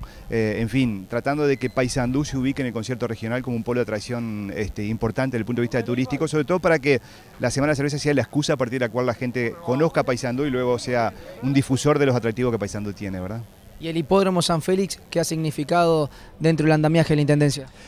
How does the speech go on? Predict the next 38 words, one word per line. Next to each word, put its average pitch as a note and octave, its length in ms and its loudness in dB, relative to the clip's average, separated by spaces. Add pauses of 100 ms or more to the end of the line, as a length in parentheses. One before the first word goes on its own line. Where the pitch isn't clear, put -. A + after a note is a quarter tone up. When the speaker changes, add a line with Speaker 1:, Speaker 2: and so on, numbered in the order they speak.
Speaker 1:
Bueno, D3+ 300 6
para C#3 120 4
nosotros E3+ 280 0
es D#3 40 4
bien F3+ 140 0
importante, D3 760 0
tenemos C#3+ 420 -4
de B2+ 80 2
hecho C3 320 2
un A#2+ 140 0
convenio B2+ 560 0
vigente C3+ 480 -2
que A2 80 -4
implica B2 260 -2
una A2+ 120 -2
serie B2+ 300 0
de A2 120 0
compromisos G#2+ 580 -4
mutuos. C#3+ 480 -2 (320)
Eh, A#2 220 2
ahora B2+ 220 4
justamente B2+ 280 0
estábamos B2+ 300 2
hablando B2 260 2
con A#2+ 80 0
las G#2+ 80 -2
autoridades A2 460 0
de - 40 -8
Jockey G#2 200 -6
Club C3 160 -4
para A#2+ 140 2
ver A#2 120 0
cómo B2 180 -4
seguimos A#2 300 -4
de G#2+ 60 -4
acá A2 120 -2
para A2 140 -2
adelante, B2 480 -2